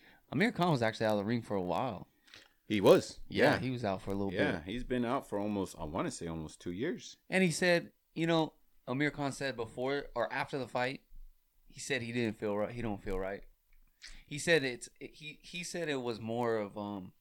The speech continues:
Speaker 1: going into it. He said he just didn't feel like, he felt like he just was in there doing it. That's what he, that's what he said. Once you start feeling that way, I think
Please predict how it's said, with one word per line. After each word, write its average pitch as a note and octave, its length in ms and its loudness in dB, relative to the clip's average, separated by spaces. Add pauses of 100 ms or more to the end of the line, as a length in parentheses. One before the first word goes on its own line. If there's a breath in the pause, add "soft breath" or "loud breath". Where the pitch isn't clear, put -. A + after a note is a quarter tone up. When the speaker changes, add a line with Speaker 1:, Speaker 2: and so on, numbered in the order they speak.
Speaker 1:
going B2 320 2
into C#3+ 320 -2
it. F3+ 220 -8 (500 soft breath)
He - 100 -14
said A#2 160 -6
he A#2 80 -8
just A2+ 300 -8
didn't A#2 260 -2
feel A#2+ 420 0
like, F2+ 540 -6 (380 soft breath)
he - 60 -14
felt G#3+ 140 4
like E3+ 140 2
he E3 120 -4
just C#3+ 180 2
was B2 160 -2
in C3+ 100 2
there C#3 160 4
doing A2 300 0
it. F2+ 100 -10 (600)
That's A#2+ 140 0
what C#3 100 0
he, B2 60 0
that's B2+ 200 -2
what C#3 40 -2
he B2 60 -2
said. F#2+ 260 -6 (280 soft breath)
Once A#3 240 0
you B3 80 -4
start F3+ 300 -2
feeling D#3 340 -4
that D3 240 -4
way, F#3+ 180 -12
I E3 60 -4
think G3 380 -6